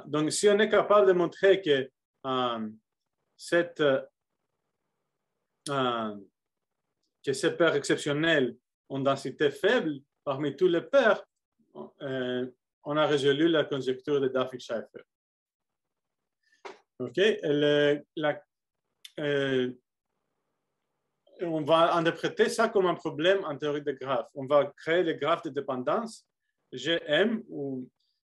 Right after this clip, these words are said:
euh, le, les sommets sont tous les dénominateurs possibles. Et je vais joindre,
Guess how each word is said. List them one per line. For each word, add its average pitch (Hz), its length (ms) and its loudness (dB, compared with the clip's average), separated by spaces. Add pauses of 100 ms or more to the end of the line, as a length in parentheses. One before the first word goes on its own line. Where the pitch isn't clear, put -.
(120)
euh, 120 420 -2 (960)
le, 135 520 0
les 139 280 0
sommets 147 460 0
sont 139 460 -4 (360)
tous 175 80 -2
les 156 100 2
dénominateurs 143 580 -4
possibles. 165 500 -2 (640)
Et 139 380 4
je 131 100 -2
vais 143 160 2
joindre, 143 720 0